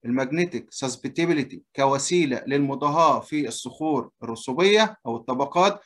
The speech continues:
خاصه عندما نفتقد الى وجود احافير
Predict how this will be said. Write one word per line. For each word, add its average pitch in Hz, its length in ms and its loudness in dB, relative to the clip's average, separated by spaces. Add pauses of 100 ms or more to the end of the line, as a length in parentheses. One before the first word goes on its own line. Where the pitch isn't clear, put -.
خاصه 165 420 -4
عندما 151 520 0
نفتقد 143 640 -2
الى 147 220 2
وجود 127 500 0
احافير 196 600 2